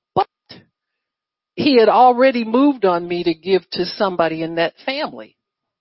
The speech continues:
See, and this is where your soul gets involved. And, "Well, you know, I don't want them to think that I'm, you know, trying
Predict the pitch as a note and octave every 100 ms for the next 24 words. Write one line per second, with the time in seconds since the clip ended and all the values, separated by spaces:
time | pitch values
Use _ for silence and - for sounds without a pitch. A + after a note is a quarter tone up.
0 | _ _ _ _ _ - - C#4 A#3 B3
1 | C#4+ C4 A3+ A3 G#3+ G#3+ C#3+ G3 F#3 -
2 | D4+ B3+ A3 F#3+ F3 - F3 C#3+ C#3+ C3+
3 | B2 A#2+ A#2+ C3 C3 - _ _ _ _
4 | - G3+ A3 A#3+ E3 D#3 F3+ G#3+ D3 D#3
5 | - C#3+ B2+ - E3+ D3+ B2 B2+ C#3 C3+
6 | _ - - _ _ _ _ _ _ _
7 | _ _ _ _ _ _ A#3+ G#3 D#3 -